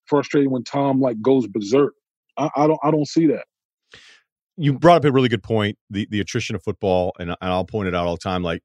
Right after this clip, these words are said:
Speaker 2: you know, a team could be three different versions of themselves just based on who's available to play throughout the entire season. So some of the stats now built up over week fourteen,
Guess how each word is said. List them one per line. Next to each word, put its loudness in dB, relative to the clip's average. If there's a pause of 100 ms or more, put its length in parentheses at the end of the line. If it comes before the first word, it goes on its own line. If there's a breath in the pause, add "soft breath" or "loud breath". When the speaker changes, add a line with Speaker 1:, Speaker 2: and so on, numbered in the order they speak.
Speaker 2:
you -8
know, -6
a -6
team -2
could -2
be -2
three -2
different -4
versions 4
of -10
themselves -2
just -2
based -2
on -6
who's -6
available -2
to -6
play -2
throughout -4
the -14
entire -6
season. -6
So -6
some 0
of 2
the -2
stats 0
now -4
built -4
up -2
over -6
week -6
fourteen, 0